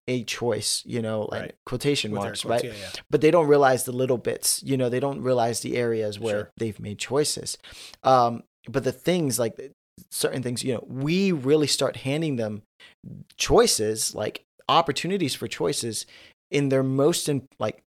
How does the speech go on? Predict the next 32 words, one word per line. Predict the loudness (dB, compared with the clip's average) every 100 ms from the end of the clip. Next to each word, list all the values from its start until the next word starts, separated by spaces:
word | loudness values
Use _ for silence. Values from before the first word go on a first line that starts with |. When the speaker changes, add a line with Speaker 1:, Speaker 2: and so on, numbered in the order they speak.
| _
Speaker 1:
in | 0
the | 2
most | 4 2 0
important | -2 -2 -2 -6
times | -4 -2 -2 -2 -2
of | -4 -2
their | 0
lives, | 2 0 -2 -2
like, | -4
Speaker 2:
Yeah. | -6 -18 -18 -4
Speaker 1:
where | 6 8 8
these | 4 0
choices | 0 2 2 2 -4
need | -4 -4
to | -4
be | -4 -4
made | -2 -2 -4 -6 -12 _ _ _ _ _
well. | 4 6 6 2 -4 -8
<laughs> | -10 -12
Speaker 2:
Yeah. | -10 -10 -12 _
Speaker 1:
And | 0 2
so | 4 4 6 4 -2 _ _ -18
you're | -14 -14 -16 -18 _ -20 -8
kinda | -4 0 0
setting | 0 0 2
them | 2 2
up | 0
for | -2
failure | -2 0 2 2 2
in | -2
that | -6 -8
point, | -12